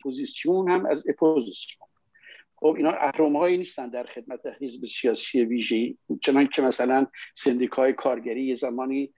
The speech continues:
اه، چپ‌ها مثلاً فکر می‌کردن که تو قبالهٔ اونا زدن اینا رو و، اه، به شکل اهرم سیاسی ازشون است-، اهرم ازشون استفاده می‌کردن برای پیشبرد امر سیاسی خودشون.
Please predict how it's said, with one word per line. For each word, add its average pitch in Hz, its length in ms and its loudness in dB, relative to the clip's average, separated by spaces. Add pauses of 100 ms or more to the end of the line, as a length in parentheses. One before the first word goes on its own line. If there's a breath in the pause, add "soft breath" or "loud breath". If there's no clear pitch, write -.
(340 soft breath)
اه، 120 680 -10
چپ‌ها 143 420 0
مثلاً 127 380 -4
فکر 127 180 -8
می‌کردن 131 440 -2
که 120 160 -10
تو - 160 -8
قبالهٔ 117 420 0
اونا 123 280 0
زدن 104 320 -14
اینا 107 220 -12
رو 101 120 -14 (500 loud breath)
و، 135 60 4
اه، 127 260 2 (960)
به 131 60 -6
شکل - 380 -2
اهرم 123 340 -2
سیاسی 127 400 -2
ازشون 127 320 -2
است-، - 260 -14
اهرم 120 240 2
ازشون 123 280 -4
استفاده 117 420 0
می‌کردن 135 380 0
برای 120 240 0
پیشبرد 131 440 -2
امر 127 220 -6
سیاسی 113 420 -12
خودشون. - 480 -8